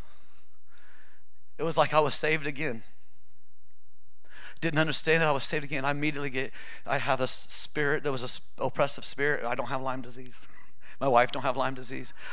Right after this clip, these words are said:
I got free. She gives to the Dominican Republic. She gets free. I'm baptized in love. All this thing, the church starting to rock, and manifestations of the Spirit are hitting again. It's just crazy things going on.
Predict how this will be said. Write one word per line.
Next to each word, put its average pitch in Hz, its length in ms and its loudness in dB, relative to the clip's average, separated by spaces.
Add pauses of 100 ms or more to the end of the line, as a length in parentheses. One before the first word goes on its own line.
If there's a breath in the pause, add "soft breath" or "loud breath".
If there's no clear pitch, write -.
(120)
I 151 120 12
got 147 220 10
free. 165 400 4 (180 loud breath)
She - 200 4
gives 170 260 8
to 165 60 2
the 165 80 6
Dominican 165 380 6
Republic. 170 500 10 (400 loud breath)
She 175 200 8
gets 165 220 6
free. 170 400 8 (1200 loud breath)
I'm 156 140 12
baptized 170 640 10
in 165 140 2
love. 165 360 12 (560 loud breath)
All 165 140 12
this 156 160 4
thing, 175 180 4
the 147 100 0
church 160 280 4
starting 151 220 4
to 139 40 4
rock, 156 240 10
and 160 100 4
manifestations 156 760 2
of 160 100 0
the 139 80 0
Spirit - 340 0
are 131 40 0
hitting 139 260 -2
again. 147 380 0 (240 loud breath)
It's 143 120 4
just - 220 2
crazy 147 400 6
things 156 260 0
going 147 220 2
on. 151 300 4